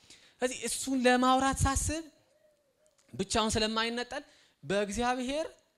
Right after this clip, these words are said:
ታላቅ ታሪክ ውስጥ ነው አድርጌ የማወራው። ስለዚህ አሁን አንድ እንድታስተውሉ ፈልገው፣ ይሄን የእግዚአብሔር ታላቅ ታሪክ ብዬ ሳወራ ብዙ አልጠቅስም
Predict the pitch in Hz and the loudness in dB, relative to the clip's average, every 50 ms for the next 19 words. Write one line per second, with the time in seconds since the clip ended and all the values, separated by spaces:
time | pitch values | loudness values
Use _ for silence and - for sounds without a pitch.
0 | _ - 202 214 220 220 233 220 196 202 208 196 190 185 156 160 147 - - - | _ -6 -2 -2 0 2 0 0 0 0 0 2 2 0 0 -2 -6 -6 -8 -6
1 | - 131 127 113 104 101 95 107 123 143 147 139 147 147 165 170 143 127 113 - | -4 -4 -4 -4 -4 -6 -6 -6 -4 -4 -2 0 2 4 6 6 4 4 2 -4
2 | - - _ _ _ _ - _ _ - - 233 247 262 208 - 180 196 220 247 | -10 -18 _ _ _ _ -20 _ _ 2 2 2 2 2 -2 -2 -2 0 0 0
3 | 240 190 185 196 196 180 202 196 190 139 165 165 180 - 202 190 - 214 214 190 | -2 -2 -2 -4 -2 -2 -2 -4 -4 -4 -6 -6 -2 -2 -2 -2 -2 -2 -2 -2
4 | 220 233 233 262 247 - 196 202 220 208 185 175 180 170 202 208 214 214 - - | -2 -2 -4 -4 -6 -4 -4 -4 -4 -4 -4 -4 -4 -2 -2 -2 -2 -4 -6 -6
5 | 202 208 214 214 214 208 208 - 214 202 202 196 202 208 208 226 220 - 240 226 | -6 -6 -4 -4 -6 -6 -4 -4 -4 -4 -6 -6 -6 -6 -2 0 0 0 0 -2
6 | 208 185 214 226 240 233 208 185 - 151 - - - 110 | 0 0 2 2 2 2 0 0 -4 -6 -6 -6 -12 -12